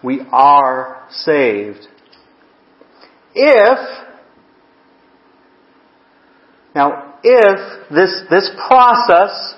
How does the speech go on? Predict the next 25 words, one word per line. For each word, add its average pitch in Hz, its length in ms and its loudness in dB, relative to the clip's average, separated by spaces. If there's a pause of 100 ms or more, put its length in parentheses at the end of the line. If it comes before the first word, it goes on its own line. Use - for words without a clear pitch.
(100)
of 165 200 0
growth 190 520 0
happens, 208 420 2 (300)
if 240 640 0
we 196 220 0 (100)
keep 254 240 0
in 220 240 2
memory 196 800 0
what 180 200 4
I, 180 320 0
you 180 420 -2
keep 240 220 0
in 214 80 4
memory 180 300 2 (600)
what 175 240 4
I 226 260 2
preached 233 360 -4
unto 165 300 0
you, 143 600 -2 (520)
unless 165 500 2 (380)
ye 151 160 -4
have 139 200 0
believed 180 640 -2 (300)
in 143 220 -2
vain. 127 500 -4